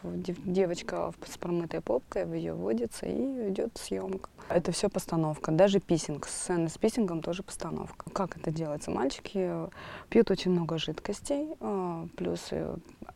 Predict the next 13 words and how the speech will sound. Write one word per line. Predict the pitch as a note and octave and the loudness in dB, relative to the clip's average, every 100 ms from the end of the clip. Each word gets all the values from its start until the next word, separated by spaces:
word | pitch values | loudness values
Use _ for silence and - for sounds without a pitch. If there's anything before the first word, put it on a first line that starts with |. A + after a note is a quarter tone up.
| - | -14
специальные | - F3 F3 E3 D#3 | -6 -6 -2 -2 -4
препараты, | D#3+ - D#3 - A3 - | -6 -4 -2 -2 -4 -4
которые | F3 E3 D#3+ | -6 -4 -6
это | D#3 - | -4 -8
всё | - - | -10 -6
выводят. | D#3+ D#3 D#3+ F3+ A3+ C#4 - - - - - | -4 0 4 4 4 0 0 -16 -16 -18 0
И | G3 G3+ F#3 | 6 8 8
на | F3 | 4
съёмке | - G3 C4 D#4 B3+ A3 F#3+ G3+ G3 - - | 2 2 2 2 -2 -2 -2 -4 -10 -14 -12
просто | - F3+ - - E3+ E3 F#3 F#3+ - _ - | -6 -6 -6 -8 -6 -6 -10 -14 -20 _ -20
ты | - | -4
чувствуешь, | A3 - F#3+ F3+ - | -4 -2 -4 -6 -4
ну, | F#3 F#3 | -2 -2